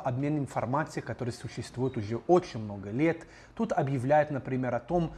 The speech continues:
что одна, э, ультраортодоксальная девочка, хотят ее забрать в армию, и она не желает это делать. И они сопротивляются, вот это то, что они называют несправедливое, э, безбожное правительство.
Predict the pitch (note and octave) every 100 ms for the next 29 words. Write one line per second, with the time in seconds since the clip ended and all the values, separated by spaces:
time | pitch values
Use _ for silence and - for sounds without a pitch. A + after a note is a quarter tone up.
0 | - - - D#3 - D3+ C#3 D#3 D#3+ D#3
1 | - D3 C3 C3 - F3 E3 - C#3+ C3+
2 | - C3+ C3+ - C#3+ C3+ C3+ C#3+ C#3+ -
3 | - B2 - B2 - A2+ A2 - B2 A#2
4 | C3 B2+ A2 A2 G3+ D3+ D3 C#3+ A#2+ G#2+
5 | A2 A2+ A#2 C3 C#3 C#3+ D#3 D#3 F#3 F#3
6 | F3+ F3 - - - - C3 B2 A#2+ C3+
7 | D#3 D3+ - - C#3 - B2+ C#3+ D#3 D#3+
8 | - C3 C3 A#2+ A#2+ - A#2+ B2 A#2+ A#2+
9 | A#2 A2+ A2+ B2 B2 A#2+ - - - C3+
10 | D3 D3+ - C#3 C#3 C3 D#3 C3 B2 A2+
11 | G#2+ - A#2+ A2+ A#2+ B2+ C3 B2+ A#2 A#2+
12 | G#2 G#2+ B2+ C#3 F#3 E3+ - - D3 C#3+